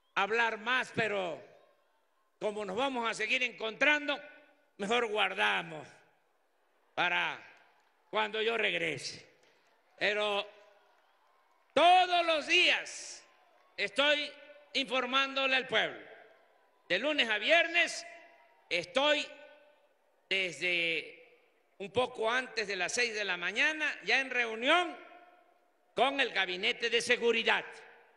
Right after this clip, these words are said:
Estoy de lunes a viernes, como mañana, temprano, ahí con el secretario de la Defensa, secretario de Marina, secretario de Seguridad Pública, secretaria de Gobernación, con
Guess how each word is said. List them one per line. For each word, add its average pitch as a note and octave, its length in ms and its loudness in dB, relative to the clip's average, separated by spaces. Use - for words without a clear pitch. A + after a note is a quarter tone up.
Estoy D#3+ 560 -2
de E3+ 380 0
lunes A3+ 420 -2
a D3 100 -4
viernes, B3+ 420 -2
como E3 340 -10
mañana, C4+ 680 -2
temprano, D4 640 -2
ahí G#3+ 260 0
con F#3+ 260 -4
el E3+ 80 -6
secretario F3+ 320 0
de F#3+ 80 -4
la E3+ 60 -4
Defensa, C4+ 420 2
secretario G3 460 -4
de F3 80 -8
Marina, B3+ 420 0
secretario G3 460 -4
de - 40 -12
Seguridad F3 320 -4
Pública, C#4 640 0
secretaria F#3 540 -6
de E3+ 100 -4
Gobernación, E3 580 0
con A#3+ 460 4